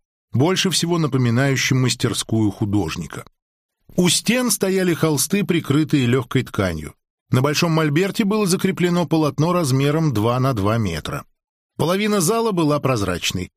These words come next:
и стены, и пол, и потолок, впуская свет далёкой звезды, демонстрируя вытянувшиеся вдоль оси станции Твен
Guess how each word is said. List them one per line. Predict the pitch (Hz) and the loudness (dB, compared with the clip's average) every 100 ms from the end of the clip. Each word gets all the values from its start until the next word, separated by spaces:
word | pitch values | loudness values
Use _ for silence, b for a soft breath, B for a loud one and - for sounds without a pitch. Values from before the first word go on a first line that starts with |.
| _ | _
и | 165 | 0
стены, | 151 - 165 202 226 | 0 0 0 0 -2
и | 233 147 | 0 -2
пол, | - 131 151 147 | 0 0 0 0
и | 135 | -2
потолок, | 123 117 107 82 69 - _ | -2 -2 0 -2 -6 -14 _
впуская | - - 160 - 165 147 | -20 -2 -2 0 0 0
свет | - 135 151 143 | 0 0 0 -2
далёкой | - 135 135 127 117 | -2 0 2 0 0
звезды, | 101 98 92 85 127 185 - _ _ | 0 0 -2 0 0 0 -8 _ _
демонстрируя | 123 165 156 - 240 240 233 | 0 2 0 0 0 2 2
вытянувшиеся | 143 214 196 185 156 - 175 - | 2 0 2 0 2 2 2 2
вдоль | 143 117 165 156 | 0 0 0 2
оси | 139 156 | 0 0
станции | 143 - 147 135 - 127 113 - | -2 0 0 0 0 0 0 -2
Твен | - 104 131 202 226 | -4 0 0 0 -2